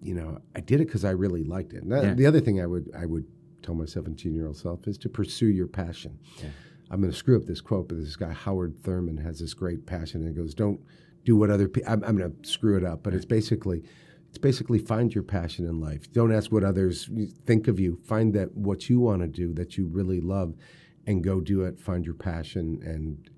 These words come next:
Speaker 1: and things will work out if
Speaker 2: Yeah.
Speaker 1: you are passionate about it. So I was lucky, you know, that, that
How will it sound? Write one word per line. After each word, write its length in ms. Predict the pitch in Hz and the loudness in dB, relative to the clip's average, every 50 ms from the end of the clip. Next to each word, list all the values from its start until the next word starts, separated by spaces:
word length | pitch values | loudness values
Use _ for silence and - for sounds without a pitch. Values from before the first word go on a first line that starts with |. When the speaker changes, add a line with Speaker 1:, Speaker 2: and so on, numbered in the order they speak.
| - _ - - - - - - - | -20 _ -20 -20 -20 -20 -18 -8 -2
Speaker 1:
and 180 | 110 107 104 107 | 2 2 2 4
things 300 | - 110 104 98 90 - | 4 4 4 4 2 -2
will 140 | 95 90 87 | -2 -2 -2
work 240 | 82 82 78 76 - | -2 -4 -6 -6 -8
out 160 | 90 - - - | -8 -8 -10 -10
if 100 | - - | -6 -2
Speaker 2:
Yeah. 100 | 95 95 | 0 0
Speaker 1:
you 140 | 101 95 92 | 2 2 0
are 120 | 85 78 73 | 0 -2 -6
passionate 480 | - 73 71 67 - - 82 78 73 73 | -8 -10 -12 -12 -12 -10 -10 -10 -8 -8
about 240 | 69 76 73 71 | -8 -8 -10 -10
it. 100 | - - | -12 -10
So 240 | - - 104 95 90 - - - - - - - - - | -4 -2 -2 -2 -2 -6 -10 -20 -20 -20 -20 -12 -4 -2
I 60 | 170 | 0
was 240 | 190 202 98 73 82 | 2 2 2 2 2
lucky, 300 | 98 120 143 139 - 73 | 2 2 2 0 0 -4
you 180 | 73 80 90 87 | -2 -2 -4 -4
know, 100 | 87 85 | -4 -4
that, 200 | 87 87 78 - - - 95 | -6 -6 -6 -8 -8 -6 -6
that 240 | 95 85 - - | -6 -6 -6 -10